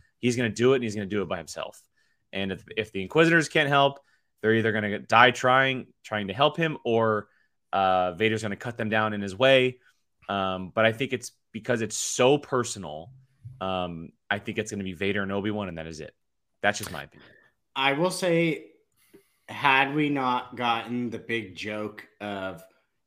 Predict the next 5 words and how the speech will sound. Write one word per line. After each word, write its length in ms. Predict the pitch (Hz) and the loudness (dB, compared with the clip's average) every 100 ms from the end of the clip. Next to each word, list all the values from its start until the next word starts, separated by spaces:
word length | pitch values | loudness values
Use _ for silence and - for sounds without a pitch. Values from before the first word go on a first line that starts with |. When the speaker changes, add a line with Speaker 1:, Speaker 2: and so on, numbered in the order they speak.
| _ - | _ -6
Speaker 2:
Palpatine 420 | 107 117 120 120 | -6 -6 -8 -6
has 220 | 113 110 - | -6 -6 -10
somehow 440 | - 107 104 107 | -10 -8 -6 -4
retor-, 460 | 101 101 107 104 - 120 | -6 -8 -8 -10 -10 -8
returned 680 | 117 117 120 117 131 131 | -6 -4 -4 -2 -4 -8